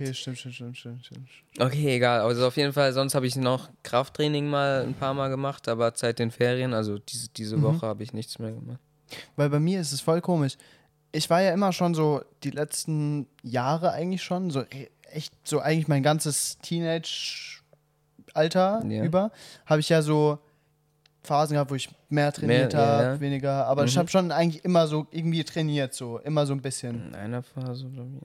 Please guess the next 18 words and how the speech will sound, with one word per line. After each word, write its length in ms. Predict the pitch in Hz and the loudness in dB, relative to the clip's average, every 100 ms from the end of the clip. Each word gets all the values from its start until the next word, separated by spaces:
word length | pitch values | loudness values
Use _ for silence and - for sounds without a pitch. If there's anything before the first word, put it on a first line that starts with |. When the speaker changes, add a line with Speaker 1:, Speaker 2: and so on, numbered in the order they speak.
| 139 | -14
Speaker 1:
aber 160 | 139 | -10
egal, 300 | 101 110 110 | -6 -4 -2
ja? 140 | 120 180 _ - | -2 -4 _ 2
Speaker 2:
Ja, 200 | 165 180 | 4 4
also, 220 | 185 196 | 4 0
äh, 260 | 175 175 - - | -2 -6 -10 0
Speaker 1:
Ja, 80 | 131 | 4
Speaker 2:
so 100 | 175 | 6
Speaker 1:
ja, 80 | 202 | 8
doch, 60 | |
Speaker 2:
grundsätzlich, 400 | 190 220 185 160 | 8 8 6 4
Speaker 1:
ja, 60 | 170 | 6
ja. 100 | 160 | 4
Speaker 2:
weißt 120 | 175 | 6
du, 40 | 196 | 4
was 60 | |
ich 60 | 190 | 4
mein? 260 | 202 240 | 4 2